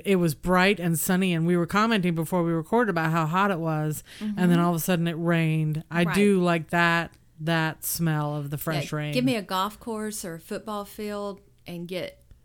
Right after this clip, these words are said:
Speaker 2: and have it mown with new grass.
Speaker 1: Yeah.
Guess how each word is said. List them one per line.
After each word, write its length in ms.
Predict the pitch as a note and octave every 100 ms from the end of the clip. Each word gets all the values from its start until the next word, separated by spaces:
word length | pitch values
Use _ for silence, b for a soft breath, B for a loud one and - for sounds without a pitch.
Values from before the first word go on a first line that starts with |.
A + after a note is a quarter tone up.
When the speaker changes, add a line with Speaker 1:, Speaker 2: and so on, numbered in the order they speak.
| _ -
Speaker 2:
and 140 | F#3
have 240 | F3+ F3+ E3+
it 100 | -
mown 440 | E3+ E3 F3 F#3+
with 220 | E3 E3
new 600 | G3+ F#3+ G#3+ G#3+ G#3+ G3+ - -
grass. 560 | F#3+ F3 G3 A3 A#3+
Speaker 1:
Yeah. 300 | E3+ D#3+ D3+